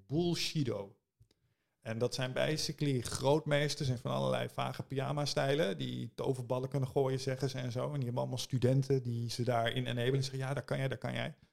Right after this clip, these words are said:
En na eens in de zoveel tijd, dan komt er iemand langs en die zegt: Ja, maar ik ben een M M A-vechter. Ik geloof hier niet in.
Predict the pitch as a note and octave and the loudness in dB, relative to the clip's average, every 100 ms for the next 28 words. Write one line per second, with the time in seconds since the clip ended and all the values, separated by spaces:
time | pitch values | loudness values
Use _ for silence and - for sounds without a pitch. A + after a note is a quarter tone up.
0 | _ _ D#3+ F#3 A#3 G#3+ E3+ D3 C3+ C3+ | _ _ -4 -2 0 4 6 6 4 -2
1 | C#3+ D3+ D#3+ C#3+ D3 A#2 D#3 D3+ - - | -2 -2 -2 -2 -2 2 2 2 -4 -12
2 | _ _ _ _ _ - C3 C3 C3 C#3 | _ _ _ _ _ -4 0 0 2 0
3 | A#2 A#2 B2+ D3 C#3 C3 B2+ C#3+ F3 - | 0 0 -2 0 0 0 0 0 -2 -4
4 | A2+ - D#3+ - _ _ _ - C3+ - | -8 -4 -4 -6 _ _ _ -12 -4 2
5 | D3+ F3+ E3 C#3 A#2 G2+ | 2 2 0 0 0 -4